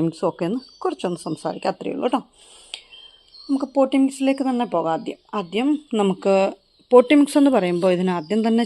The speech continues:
ചേർക്കേണ്ടത് മണലാണ്. ഒരു നല്ലതായിട്ട്, അതിന് കണക്കൊന്നുമില്ല, കൂടുതൽ മണലെടുക്കുക. വെർമി കമ്പോസ്റ്റ് നമ്മുടെ രണ്ട് കൈയും കൂടെ ചേർത്താൽ എത്ര എടുക്കാൻ പറ്റും അത്രയും വെർമി കമ്പോസ്റ്റ് എടുക്കുക. ചകിരിച്ചോറെന്ന് പറയുന്നത് നമ്മുടെ ദണ്ട് ഈ ഒരു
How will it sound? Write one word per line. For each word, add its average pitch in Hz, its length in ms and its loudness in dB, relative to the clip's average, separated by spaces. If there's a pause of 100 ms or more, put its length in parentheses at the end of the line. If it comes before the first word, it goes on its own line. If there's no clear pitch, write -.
ചേർക്കേണ്ടത് 165 440 -2 (160)
മണലാണ്. 165 500 -2 (280)
ഒരു 175 100 -8 (200)
നല്ലതായിട്ട്, 190 800 2 (600)
അതിന് 196 220 0 (220)
കണക്കൊന്നുമില്ല, 208 640 2 (680)
കൂടുതൽ 208 260 0 (140)
മണലെടുക്കുക. 170 540 0 (720)
വെർമി 233 360 2
കമ്പോസ്റ്റ് 202 460 -4 (800)
നമ്മുടെ 196 320 0
രണ്ട് 233 260 2 (120)
കൈയും 190 260 0
കൂടെ 202 220 -2
ചേർത്താൽ 170 500 -4
എത്ര - 220 -4 (160)
എടുക്കാൻ 170 340 -2
പറ്റും 160 220 -8 (340)
അത്രയും 180 380 0
വെർമി 160 300 0
കമ്പോസ്റ്റ് 160 380 -4
എടുക്കുക. 202 260 -10 (520)
ചകിരിച്ചോറെന്ന് 233 760 0
പറയുന്നത് 170 380 -4
നമ്മുടെ 165 280 -4
ദണ്ട് 165 240 0
ഈ - 20 -4 (140)
ഒരു 160 100 -6